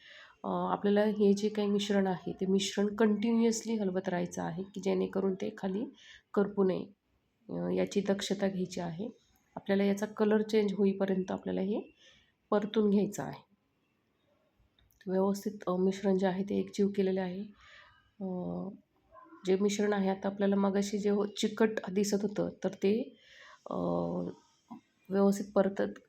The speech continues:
आल्यामुळे, अ, सुट्टं सुट्टं मिश्रण आपल्याला दिसतंय. त्यानंतर मी इथं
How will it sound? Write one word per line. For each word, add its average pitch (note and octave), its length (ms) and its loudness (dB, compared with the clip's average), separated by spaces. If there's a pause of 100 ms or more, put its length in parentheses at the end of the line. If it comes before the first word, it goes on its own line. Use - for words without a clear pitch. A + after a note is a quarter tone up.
(100)
आल्यामुळे, F#3+ 720 2
अ, F#3 200 -2
सुट्टं - 280 -4
सुट्टं G#3+ 300 -2
मिश्रण G3 320 2
आपल्याला F#3+ 280 -2
दिसतंय. F#3+ 420 -4 (460)
त्यानंतर G3+ 460 2
मी G#3 140 0
इथं G3+ 240 -4